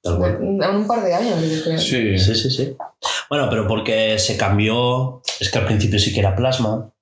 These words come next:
Speaker 1: el plasma
Speaker 2: Pero, pero
Speaker 1: es un nuevo estado de la materia.
Speaker 2: No, el
Speaker 1: Eh,
Speaker 2: plasma me refería a plana, a televisión, televisión plano.
Speaker 1: Ya te explico.
Speaker 3: Pero
Speaker 1: Al principio era plasma y el plasma es caro.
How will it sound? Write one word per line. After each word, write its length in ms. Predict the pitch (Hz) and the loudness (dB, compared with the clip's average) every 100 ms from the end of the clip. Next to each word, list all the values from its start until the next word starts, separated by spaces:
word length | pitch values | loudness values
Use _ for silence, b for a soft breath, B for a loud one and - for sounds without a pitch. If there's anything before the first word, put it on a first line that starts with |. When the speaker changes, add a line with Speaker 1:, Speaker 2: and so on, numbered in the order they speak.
| _ | _
Speaker 1:
el 160 | 92 90 | -2 0
plasma 680 | 107 107 110 110 117 131 - | 2 0 0 0 0 -2 -4
Speaker 2:
Pero, 120 | 214 | -4
pero 120 | 135 - | 0 0
Speaker 1:
es 60 | |
un 120 | 117 | 0
nuevo 220 | 113 117 113 | 0 0 0
estado 340 | - 107 110 | 0 0 2
de 60 | 110 | 0
la 100 | 101 | 2
materia. 680 | 101 113 120 120 117 123 | 0 2 2 2 0 0
Speaker 2:
No, 280 | 240 254 247 220 | -2 0 0 0
el 100 | 214 | 0
Speaker 1:
Eh, 40 | |
Speaker 2:
plasma 260 | 208 233 262 | 0 0 0
me 100 | 269 | 0
refería 480 | 247 247 233 240 202 | 0 -2 0 0 0
a 80 | - | 0
plana, 480 | 208 202 180 165 - _ | 0 0 0 -2 -8 _
a 160 | 190 190 | -8 -4
televisión, 580 | 196 196 208 208 202 - | -2 0 0 0 -2 -2
televisión 340 | 202 196 202 | 0 2 2
plano. 340 | 196 185 170 131 | 2 0 0 2
Speaker 1:
Ya 180 | 101 98 | 2 2
te 80 | 101 | -2
explico. 360 | - 104 107 | 0 0 0
Speaker 3:
Pero 160 | 127 107 | 0 0
Speaker 1:
Al 140 | 110 | 0
principio 360 | 98 110 127 131 | 0 2 2 2
era 120 | 131 | 0
plasma 400 | 123 120 120 110 | 0 0 0 2
y 40 | 98 | 4
el 120 | 95 | 4
plasma 300 | 107 104 107 | 2 2 0
es 80 | 95 | 0
caro. 300 | 101 92 | 0 0